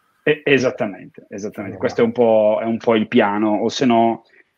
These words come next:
Speaker 1: la famosa chiatta, eh, da Cuba a, a Miami,
Speaker 2: Esatto.
Speaker 1: la famosa chiatta.
Speaker 2: Esatto.
Speaker 1: Che insomma sempre, sempre ha funzionato.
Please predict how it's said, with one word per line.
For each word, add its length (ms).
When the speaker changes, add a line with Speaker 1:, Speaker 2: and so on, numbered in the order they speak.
Speaker 1:
la 120
famosa 400
chiatta, 840
eh, 320
da 140
Cuba 640
a, 400
a 80
Miami, 580
Speaker 2:
Esatto. 160
Speaker 1:
la 80
famosa 320
chiatta. 400
Speaker 2:
Esatto. 320
Speaker 1:
Che 100
insomma 360
sempre, 480
sempre 440
ha 120
funzionato. 800